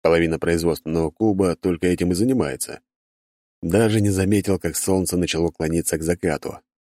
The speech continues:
Быстро день прошел, и глазом моргнуть не успел. На ночь оставаться здесь нет никакого желания,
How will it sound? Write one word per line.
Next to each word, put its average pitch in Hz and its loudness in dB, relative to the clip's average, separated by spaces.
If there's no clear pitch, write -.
Быстро 113 0
день 113 0
прошел, 107 0
и 71 -6
глазом 82 0
моргнуть 87 -2
не 85 0
успел. 82 -2
На 147 2
ночь - 0
оставаться 85 0
здесь 98 0
нет 90 0
никакого 80 0
желания, 87 0